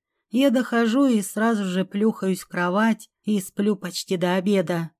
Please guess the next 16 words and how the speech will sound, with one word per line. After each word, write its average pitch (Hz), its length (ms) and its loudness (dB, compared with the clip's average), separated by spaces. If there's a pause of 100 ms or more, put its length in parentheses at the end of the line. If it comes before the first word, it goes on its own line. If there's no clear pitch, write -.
(220)
Проснувшись 233 680 -2
утром, 233 260 0
понимаю, 220 460 2
что 196 320 -4
снова 233 340 -2
пропустила 226 560 -2
первую 220 400 2
пару. 196 500 2 (360)
Вот 190 260 -4
блин, 196 500 4 (240)
меня 233 280 2
так 226 160 -6
с - 100 -6
универа 247 420 4
попрут 190 400 -4
скоро. 185 560 0